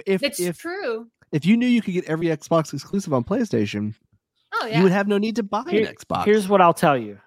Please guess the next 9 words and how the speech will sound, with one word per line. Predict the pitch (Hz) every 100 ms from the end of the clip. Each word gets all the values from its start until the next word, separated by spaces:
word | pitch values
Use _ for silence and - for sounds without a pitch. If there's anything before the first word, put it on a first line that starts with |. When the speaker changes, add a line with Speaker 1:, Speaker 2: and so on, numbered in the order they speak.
| _
Speaker 3:
Here's | - 165 160
what | 156
I'll | 135 135
tell | 123 104
you. | 92 -
If | 156 -
we | 175
learned | 165 165 160 151
anything, | 135 110 - 92 78